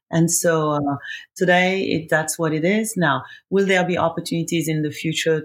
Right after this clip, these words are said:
to, um, integrate, uh, cross ecosystems? Definitely. But my goodness, won't I love the opportunity to first earn that?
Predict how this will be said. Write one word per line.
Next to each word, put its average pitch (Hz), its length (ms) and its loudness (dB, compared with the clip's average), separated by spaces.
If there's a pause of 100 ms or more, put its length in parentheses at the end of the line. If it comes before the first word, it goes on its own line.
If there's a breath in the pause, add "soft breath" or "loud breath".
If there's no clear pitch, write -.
(100)
to, 147 260 -4
um, 139 320 0 (380 loud breath)
integrate, 160 640 0 (100)
uh, 143 160 -2
cross 170 380 0
ecosystems? 208 680 -2 (140)
Definitely. 180 720 0 (280 loud breath)
But 170 100 0
my 180 200 4
goodness, 156 460 0
won't 175 200 0
I 170 120 4
love 156 280 0
the 156 100 0
opportunity 151 640 -2
to 135 120 -6
first - 560 -4 (360)
earn 135 460 2 (160)
that? 127 240 -8